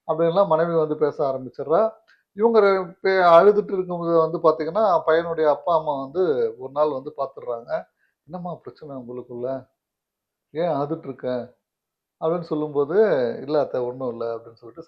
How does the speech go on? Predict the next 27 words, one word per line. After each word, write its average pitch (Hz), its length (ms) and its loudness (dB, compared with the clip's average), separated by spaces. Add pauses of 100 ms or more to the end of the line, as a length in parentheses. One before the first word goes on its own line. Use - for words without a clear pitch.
சமாளிச்சிடுறான். 117 600 -12 (540)
So 240 220 8
அதுக்கு 240 320 10
அடுத்து 247 260 8
வந்து 220 220 6
அப்பா 240 240 8
அம்மா 247 180 6 (460)
கேட்க 139 300 -10
ஆரம்பிச்சு, 117 120 -14
"என்னடா 170 440 -6
நீ 156 120 -12
வந்து 143 260 -8
என்னையே 147 320 -4
வந்து 139 260 -10
பார்க்க 127 300 -6
வரல, 123 280 -8
நீங்க 120 200 -18
எங்களை 123 220 -12
எல்லாம் 131 220 -12
பார்க்க 127 280 -10
வரல, 113 240 -12
ஒரு 120 120 -14
வருஷம் 127 280 -16
நீ 143 60 -20
இப்படி 117 240 -16
இப்படிலாம் - 320 -10
இருந்த, - 320 -16